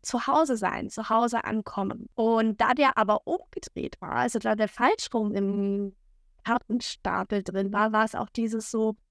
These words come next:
das Zuhause ein bisschen neu und anders für sich interpretieren. Und das ist etwas, was ich mir fürs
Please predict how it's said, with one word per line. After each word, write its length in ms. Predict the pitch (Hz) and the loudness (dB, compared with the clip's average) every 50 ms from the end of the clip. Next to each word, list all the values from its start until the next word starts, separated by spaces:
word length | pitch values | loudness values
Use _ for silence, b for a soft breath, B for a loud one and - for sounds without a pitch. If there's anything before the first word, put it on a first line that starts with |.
| _ _ _ _ _ _ | _ _ _ _ _ _
das 200 | - 220 - - | -6 -6 -6 -6
Zuhause 680 | - - - 220 202 233 226 240 262 285 302 269 277 277 | -8 -6 -4 -4 0 4 4 6 6 6 4 2 2 0
ein 120 | - 240 226 | 0 0 0
bisschen 520 | 240 254 - - - 247 240 240 240 - - | 0 -2 -2 -2 0 0 2 2 0 0 -2
neu 420 | 240 220 220 226 240 254 277 285 - | -2 0 2 4 4 4 4 2 0
und 200 | - 226 240 - | -4 -6 -4 -2
anders 360 | - 262 254 247 254 240 - - | 0 0 2 2 0 -2 -4 -4
für 120 | - 226 | -4 -4
sich 260 | 208 - 214 - - | -2 -4 -4 -4 -4
interpretieren. 840 | - 208 - 208 - - - 190 - - - 294 254 - - - 226 - | -4 -4 -4 -6 -8 -10 -12 -12 -10 -4 0 2 2 2 0 -4 -10 -4
Und 180 | - - 190 254 | -2 0 4 4
das 140 | - - - | 4 2 2
ist 140 | - - | -2 -4
etwas, 300 | - 294 - 320 330 - | -2 0 0 0 0 0
was 120 | - 277 - - | -2 -6 -6 -6
ich 180 | - 294 - - | -8 -8 -4 -2
mir 140 | 285 294 | -2 -2
fürs 380 | 285 - 277 277 269 - - - | -2 -4 -6 -6 -6 -8 -14 -20